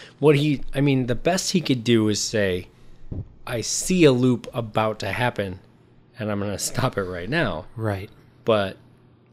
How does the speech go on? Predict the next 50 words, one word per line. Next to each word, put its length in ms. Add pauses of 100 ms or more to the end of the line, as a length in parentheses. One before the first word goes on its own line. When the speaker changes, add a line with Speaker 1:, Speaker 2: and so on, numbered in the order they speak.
(160)
Speaker 1:
that's 300
the 180
closest 500
he 80
can 160
get. 180
Speaker 2:
Well, 220
then 160
Speaker 1:
'Cause 100
the 120
Speaker 2:
this 80
Speaker 1:
loop 100
Speaker 2:
is, 100
Speaker 1:
has 160
not 220
yet 100
occurred. 220
Speaker 2:
this 180
is 140
the, 480
the 160
even, 800
uh, 120
you 140
know, 160
it 140
works 540
in 180
the 80
moment. 580
You're 120
like, 300
"Oh 200
man, 260
he 80
capped 460
himself 560
in 80
order 240
Speaker 1:
Yeah. 60
Speaker 2:
to, 80
like, 260
save 320
this 180
kid 400
and 80
to 80
stop 440
this 180
madness." 580